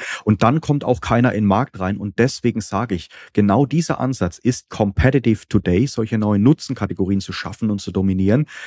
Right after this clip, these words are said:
competitive yesterday ist, den Markt über Differenzierung, über U S Ps in einer bestehenden Kategorie versuchen anzugehen.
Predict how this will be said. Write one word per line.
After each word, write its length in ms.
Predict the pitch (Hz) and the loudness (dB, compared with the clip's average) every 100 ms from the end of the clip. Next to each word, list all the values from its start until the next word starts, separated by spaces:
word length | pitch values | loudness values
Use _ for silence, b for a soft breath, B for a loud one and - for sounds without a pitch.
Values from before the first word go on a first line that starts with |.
| B | B
competitive 580 | - 113 117 117 107 98 | 0 4 4 4 0 2
yesterday 540 | 151 - 107 92 90 - | 2 2 -2 0 0 2
ist, 300 | 113 - _ B - | 0 -2 _ B -2
den 100 | 101 | 0
Markt 380 | 92 101 - - | 2 0 -2 -4
über 200 | 120 104 | -2 -2
Differenzierung, 760 | 104 95 95 92 - 101 98 90 | -2 -4 -4 -2 2 2 2 0
über 200 | 101 92 | 2 4
U 200 | 98 98 | 6 4
S 160 | - | 2
Ps 300 | - 107 - | -4 -4 -4
in 160 | - 107 | -4 -4
einer 240 | 98 92 | -2 -6
bestehenden 500 | 92 - 98 101 98 | -4 0 2 2 -2
Kategorie 560 | 87 85 82 78 90 78 b | -4 -4 -4 -4 -4 -4 b
versuchen 440 | - 101 104 95 90 | -8 -4 -4 -6 -4
anzugehen. 640 | 87 92 - - 80 82 | -4 -4 -4 -8 -12 -12